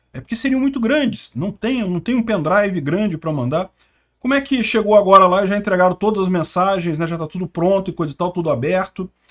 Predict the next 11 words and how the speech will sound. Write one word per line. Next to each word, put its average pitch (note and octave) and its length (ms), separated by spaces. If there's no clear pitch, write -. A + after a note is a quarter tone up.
Enfim, C4+ 460
é B3+ 40
aquilo A#3+ 280
que - 80
eu G#3 60
falo F#3 240
pra F3+ 120
vocês. C3 400
Nessa E3+ 220
história F3+ 340
toda, F3 340